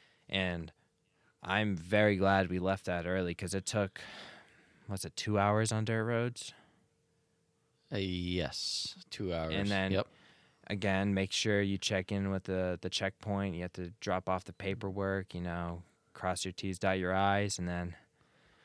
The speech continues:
Speaker 1: out to the main road after two hours of, you know, oh, wait.
Speaker 2: Yeah, I was gonna say, you're skipping over something.
Speaker 1: Something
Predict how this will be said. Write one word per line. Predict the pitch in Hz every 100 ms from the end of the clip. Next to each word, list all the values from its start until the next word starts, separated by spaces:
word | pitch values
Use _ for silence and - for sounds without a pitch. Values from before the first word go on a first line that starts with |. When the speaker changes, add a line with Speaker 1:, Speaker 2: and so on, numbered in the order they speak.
| _ _ _ _
Speaker 1:
out | - 98
to | -
the | 101
main | 104 104 104
road | 104 127 107 104 104 98
after | 90 -
two | - 104 101
hours | 98 95 95 92
of, | 87 87 95 -
you | 92
know, | 87 87 98 _ _ _ - - _
oh, | 165 190 123
wait. | 90 117 147 - - _ _ _ _ _ _ _ _ -
Speaker 2:
Yeah, | 107 107 95 -
I | 110
was | 110
gonna | 139 135
say, | - 143 107
you're | 101 120
skipping | - - 156 - 127
over | 120 117
something. | 107 - 95 87 104 87
Speaker 1:
Something | 131 127